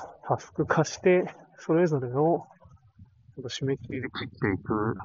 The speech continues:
わけが必要ですよね。だから、そういうなんかツールを管理する方法っていうのがある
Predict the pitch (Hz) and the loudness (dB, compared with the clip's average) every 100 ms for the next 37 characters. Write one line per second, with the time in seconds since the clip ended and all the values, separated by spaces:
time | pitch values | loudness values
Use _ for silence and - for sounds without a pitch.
0 | 101 - _ - 127 120 117 104 - - | -14 -16 _ -4 -4 -2 -2 -4 -8 -18
1 | - - - - - - - - 139 143 | -16 -16 -16 -18 -18 -20 -18 -6 0 0
2 | - - 120 113 110 107 107 110 104 - | 0 2 2 4 0 0 -2 -4 -6 -6
3 | 117 110 113 117 117 113 113 120 - - | -6 -4 -4 -2 -2 -2 -8 -10 -10 -14
4 | - - - _ - - - 196 220 220 | -16 -18 -20 _ -14 -6 -2 0 0 0
5 | 214 226 220 208 220 190 127 - 143 143 | 0 -2 -4 2 4 4 0 -4 -2 -2
6 | 151 147 127 113 113 117 - - - 123 | -2 -2 0 0 -2 -4 -10 -4 0 0
7 | 117 - 120 - 113 - 120 - - 120 | -2 -6 -8 -6 -6 -4 -6 -6 -6 -4
8 | 113 101 110 - - 131 - _ _ - | -4 -4 -8 -12 -20 -20 -20 _ _ -20
9 | _ _ _ _ - _ _ _ _ _ | _ _ _ _ -20 _ _ _ _ _
10 | - - - _ - _ _ 139 131 | -20 -20 -20 _ -20 _ _ -4 -4